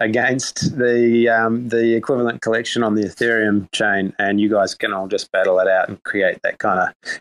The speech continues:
healthy rivalries. Because, I mean, as we were touching on earlier, you know, some people are very, uh, <laughs> pro one chain, some people are very open to it. I think, um, this is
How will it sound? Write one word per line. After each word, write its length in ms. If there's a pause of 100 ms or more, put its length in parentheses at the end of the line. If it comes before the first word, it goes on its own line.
healthy 300
rivalries. 640
Because, 580
I 80
mean, 160
as 180
we 120
were 100
touching 380
on 160
earlier, 420 (600)
you 60
know, 120
some 300
people 320
are 80
very, 580
uh, 460 (400)
<laughs> 680
pro 260
one 280
chain, 500
some 240
people 240
are 60
very 240
open 300
to 160
it. 100
I 80
think, 480 (380)
um, 580
this 260
is 240